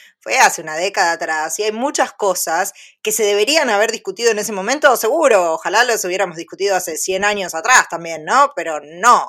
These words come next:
ahora está saliendo esta discusión, estamos repensando un montón de cosas a la luz de las luchas feministas, sobre todo, eh, entonces no podemos juzgar ni a Scarlett, ni a Marvel incluso, ni a Disney, ni a nadie,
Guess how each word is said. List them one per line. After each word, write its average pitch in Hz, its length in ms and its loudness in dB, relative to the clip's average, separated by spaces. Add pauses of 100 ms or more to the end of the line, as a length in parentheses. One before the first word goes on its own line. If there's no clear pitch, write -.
(140)
ahora 202 440 6
está - 200 -12
saliendo 180 420 -8
esta 175 140 -10
discusión, 170 480 -2
estamos 180 340 -4
repensando 165 760 -4
un 170 40 -14
montón 170 320 -8
de 175 100 -12
cosas 269 440 0 (340)
a 156 100 -2
la 165 120 -2
luz 233 400 -2
de 170 160 -6
las 165 180 -6
luchas 185 300 -2
feministas, 185 640 -2
sobre 180 260 -6
todo, 226 560 4 (380)
eh, 180 380 2
entonces 226 460 -4
no 214 200 0
podemos 233 280 4
juzgar 214 760 4 (260)
ni 190 280 -4
a 170 100 -2
Scarlett, 226 760 2
ni 175 440 -8
a 156 120 -2
Marvel 175 440 4
incluso, 214 720 2
ni 156 280 -10
a 202 160 -12
Disney, 185 420 -8
ni 160 80 -14
a 170 60 -8
nadie, 214 420 2